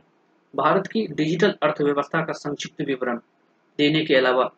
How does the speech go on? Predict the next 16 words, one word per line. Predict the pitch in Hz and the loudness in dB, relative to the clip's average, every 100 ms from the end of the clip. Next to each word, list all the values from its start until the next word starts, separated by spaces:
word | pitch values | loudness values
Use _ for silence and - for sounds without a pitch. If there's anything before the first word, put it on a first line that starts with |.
| - | -6
डॉक्टर | 123 - - | -4 -4 -6
जितेंद्र | - 139 143 - | -4 -4 -4 -4
सिंह | 160 156 | -4 -2
ने | 160 160 - _ _ _ _ _ _ _ _ _ _ | -2 -4 -8 _ _ _ _ _ _ _ _ _ _
कहते | 135 - 180 156 | -2 2 2 2
हुए | 127 - 143 | 0 -6 -6
निष्कर्ष | 139 - 156 - | -6 -4 -6 -4
निकाला | 139 135 127 - | -4 -2 -2 -2
कि | 131 | -6
क्वांटम | - _ 160 165 165 165 | -10 _ -2 -2 0 -2
टेक्नोलॉजी, | 165 147 131 135 139 147 _ _ _ - | -4 -4 0 0 0 -6 _ _ _ -4
आर्टिफिशियल | 156 151 143 156 156 | -2 -2 -4 -6 -6
इंटेलिजेंस, | 131 127 127 131 135 131 - _ _ _ - | -4 -4 -4 -2 -4 -6 -14 _ _ _ -12
डीप | 156 156 - | -10 -8 -4
ओशन | 131 127 127 _ _ _ _ _ _ _ _ | -4 -2 -6 _ _ _ _ _ _ _ _
एक्सप्लोरेशन, | - - - 151 135 139 127 | -14 -12 -6 -2 0 0 -4